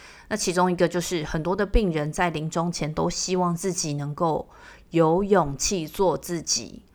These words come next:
为自己而活，而不是过别人期望我过的生活。所以我看到很，我很喜欢的厨师江正成的分享的时候，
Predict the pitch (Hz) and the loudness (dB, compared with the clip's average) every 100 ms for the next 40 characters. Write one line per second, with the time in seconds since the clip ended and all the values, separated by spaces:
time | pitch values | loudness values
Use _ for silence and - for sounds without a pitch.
0 | _ - 196 175 - 202 175 151 151 170 | _ 0 2 2 0 -4 -2 -2 -2 -2
1 | - 147 - 156 165 165 185 185 180 - | 2 2 2 0 0 -2 -4 2 2 4
2 | 151 151 147 156 - - 151 185 175 147 | 0 -2 -4 -4 -4 -4 -2 0 0 0
3 | 139 - 196 151 143 - 143 151 - - | -4 2 2 2 -4 -8 -6 -6 -6 -8
4 | 175 - - - - - - 285 277 226 | -8 -12 -18 -20 -20 -20 -8 0 0 0
5 | - 180 240 277 277 254 202 - - 170 | -2 0 4 4 6 6 4 0 -8 -6
6 | - 185 175 240 - 175 185 180 - 156 | 0 4 4 4 0 0 0 0 -4 -6
7 | - 165 160 165 185 160 151 151 151 175 | -6 -6 -4 -2 -2 -4 -4 -6 -2 -2
8 | 175 147 139 - 160 156 | -2 -4 -4 -2 -2 -2